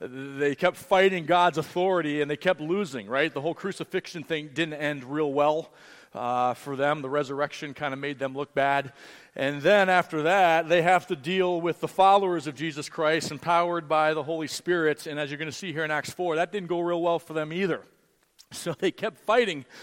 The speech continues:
against the authority of God, and obviously the authority of God always wins. <laughs> And, uh, that's where these people kept finding themselves. So, uh, I wanna look here at Acts four, and, uh, I want these two words to kinda be in our mind this week, this, uh,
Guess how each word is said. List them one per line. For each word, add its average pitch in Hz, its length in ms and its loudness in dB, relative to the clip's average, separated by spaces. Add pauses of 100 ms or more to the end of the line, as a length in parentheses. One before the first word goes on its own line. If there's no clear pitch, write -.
(300)
against 156 520 -4 (200)
the 160 120 2
authority 190 560 2
of 147 140 0
God, 175 380 6
and 156 140 -4
obviously 151 500 0
the 135 120 -6
authority 151 340 -6
of 131 80 -10
God 160 400 0 (240)
always 156 800 -8 (280)
wins. 160 600 -6
<laughs> - 80 -20
And, 147 340 -8
uh, 143 200 0
that's 156 340 -4
where 180 140 -4
these 160 280 -10
people 170 360 -10
kept 151 260 -6
finding 156 440 -6 (440)
themselves. 117 580 -8
So, 151 420 -2 (340)
uh, 147 120 0
I - 20 2
wanna 190 200 0
look 185 220 2
here 170 240 0
at 160 60 0
Acts 160 340 2
four, 180 580 2
and, 151 320 -6
uh, 151 40 -2
I 151 140 2
want 180 220 -4
these 170 160 -10
two 196 240 -8
words 170 480 -2
to - 80 -14
kinda 165 300 -8
be 156 180 -8
in 165 80 -6
our 147 120 -6
mind 143 440 -6
this 139 260 -10
week, 127 280 -10
this, - 260 -14
uh, 127 440 -8